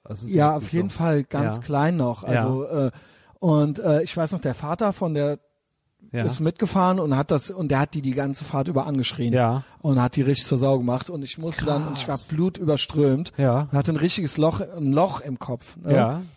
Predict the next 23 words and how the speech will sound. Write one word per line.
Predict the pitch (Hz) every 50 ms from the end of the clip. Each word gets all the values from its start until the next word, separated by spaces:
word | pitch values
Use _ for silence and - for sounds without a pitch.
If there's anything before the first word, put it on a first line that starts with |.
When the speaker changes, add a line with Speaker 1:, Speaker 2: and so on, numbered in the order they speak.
| _ _ _ _
Speaker 2:
Und | - 156 147 151 151
dann | 147 147 139
kam | - 151 160 165
ich | 147 - 165
in |
die | 156 151
Notaufnahme | 151 160 165 156 127 143 147 143 139 139
und | 139 135
dann | 131 131
wurde | 131 135 139 -
mir | 143 135
dann | 131 131 131 127
schon | - 143 127
schwindelig | - - 147 143 143 139 139 131
und | 139 135 131
so | 131
weiter. | 131 131 131 143 127 - - - - - - - -
Und | 156 143
dann | 139 -
haben | - 151 151
die | 143 135
da | 135 131 131 131
mich | 135 135 131 - - - -